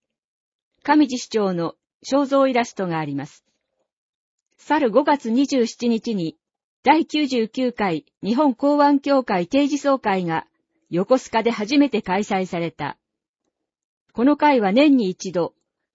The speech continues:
港を持つ全国の市町村長に加え、国土交通省や都道府県、港湾関係事業者が一堂に会し、共通の課題や要望等を話し合う大会で、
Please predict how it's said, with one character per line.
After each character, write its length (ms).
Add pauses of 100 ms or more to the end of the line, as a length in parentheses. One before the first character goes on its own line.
港 420
を 60
持 120
つ 340
全 240
国 260
の 80
市 100
町 180
村 260
長 200
に 160
加 300
え、 160 (280)
国 240
土 160
交 200
通 200
省 280
や 340
都 120
道 200
府 140
県、 300 (420)
港 220
湾 200
関 240
係 220
事 140
業 200
者 160
が 100
一 220
堂 160
に 140
会 220
し、 300 (460)
共 220
通 240
の 120
課 140
題 280
や 240
要 200
望 220
等 300
を 40
話 360
し 120
合 80
う 60
大 220
会 240
で、 200